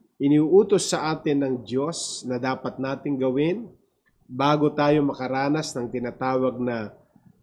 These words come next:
ah, the great, ah, transfer of wealth. Okay? Para tayo pumasok sa tinatawag na supernatural cycle of provision and blessing.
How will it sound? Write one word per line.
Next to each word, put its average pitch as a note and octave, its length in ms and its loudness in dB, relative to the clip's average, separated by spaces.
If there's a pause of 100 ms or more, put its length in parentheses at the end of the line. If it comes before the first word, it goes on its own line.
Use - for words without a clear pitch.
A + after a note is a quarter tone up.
(160)
ah, B2 160 -6
the B2 160 -2
great, D3+ 640 6
ah, B2 480 -6 (640)
transfer D#3 560 2
of B2+ 160 -10
wealth. D3 400 -2 (480)
Okay? C#3+ 640 -4 (600)
Para C3 160 -2
tayo C3+ 320 2
pumasok C#3 640 0
sa B2+ 160 -6
tinatawag B2+ 720 -4
na A#2 240 -6 (400)
supernatural C#3 1200 2
cycle D#3 720 0 (560)
of C3 400 -2 (160)
provision D3+ 640 2
and C3+ 160 -2
blessing. A2+ 560 -8